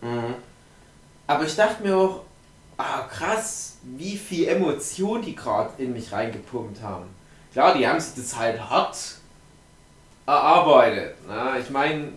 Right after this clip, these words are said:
Speaker 2: die haben halt viel für hergeben müssen, für die Emotionen, um's mal so zu
Speaker 1: Mhm.
Speaker 2: formulieren.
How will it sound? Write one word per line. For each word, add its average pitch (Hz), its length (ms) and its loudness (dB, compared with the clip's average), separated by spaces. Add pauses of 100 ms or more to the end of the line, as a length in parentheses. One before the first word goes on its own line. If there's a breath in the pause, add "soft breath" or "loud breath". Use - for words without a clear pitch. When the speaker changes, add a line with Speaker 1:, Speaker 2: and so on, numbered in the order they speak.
(160)
Speaker 2:
die 127 140 -4
haben 151 260 -2
halt 131 200 0
viel 202 440 -4
für 165 240 4
hergeben 139 720 2
müssen, 113 420 -2
für 127 160 -6
die 113 240 -8
Emotionen, 120 640 -4
um's 123 200 -8
mal 110 140 -8
so 120 180 -4
zu 120 160 -10
Speaker 1:
Mhm. 104 80 -12
Speaker 2:
formulieren. 110 720 -6